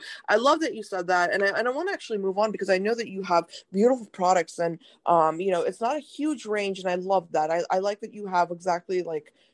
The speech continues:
you know, what you think we need. So, um, I want you to go through that with us and talk to us, you know, from your perspective, what do you think we need in a skincare routine? You know, what are some things that everyone should kind of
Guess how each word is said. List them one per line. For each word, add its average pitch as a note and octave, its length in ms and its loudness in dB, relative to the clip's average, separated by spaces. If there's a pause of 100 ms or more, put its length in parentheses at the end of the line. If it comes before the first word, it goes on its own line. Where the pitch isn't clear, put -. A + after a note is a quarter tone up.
(140)
you G#3 60 2
know, F3 220 4 (160)
what F#3+ 200 4
you F#3+ 200 -6
think F3+ 280 -4
we F#3 120 0
need. F3+ 360 2
So, F#3 360 6
um, F#3 320 4
I G3 80 4
want A3+ 320 -4
you E4+ 80 -8
to D#4 80 -10
go G#3 200 0
through F#3+ 280 -6
that E3 240 -2
with E3 120 -4
us C3 240 -6
and F#3 120 -4
talk G#3 240 -4
to D4+ 100 -4
us, C4+ 180 -4 (140)
you G3 140 4
know, E3+ 240 4 (320)
from A3+ 240 4
your A3 160 2
perspective, G3 560 -4
what C#4+ 120 0
do A#4+ 140 -16
you F#4 60 4
think A#3+ 280 -8
we A3 140 -4
need E3 380 0
in D#3+ 140 2
a - 20 2
skincare D3+ 600 0
routine? F3 480 -4
You F3 120 4
know, E3+ 120 8
what A3 200 6
are D#4 80 4
some C#4 240 -2
things A3 320 -2
that F3+ 220 2 (280)
everyone G3+ 400 2
should G3 220 -8
kind F3+ 240 -2
of E3+ 180 2